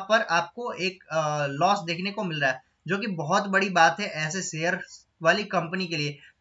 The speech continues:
बात करें यहाँ पर, अ, dividend तो company ने कोई announce नहीं किया है,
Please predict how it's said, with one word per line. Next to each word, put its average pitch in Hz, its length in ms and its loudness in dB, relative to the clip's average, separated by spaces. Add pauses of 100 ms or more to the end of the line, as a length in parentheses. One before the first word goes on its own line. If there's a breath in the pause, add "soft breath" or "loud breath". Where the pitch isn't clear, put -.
(120)
बात 185 280 6
करें 226 160 0
यहाँ 208 280 0
पर, 233 180 0
अ, 160 520 4 (100)
dividend 202 560 0
तो 214 80 -6
company 190 340 -2
ने 190 60 -2
कोई 190 380 0
announce 180 420 0
नहीं 175 160 -4
किया 180 180 0
है, 196 180 -2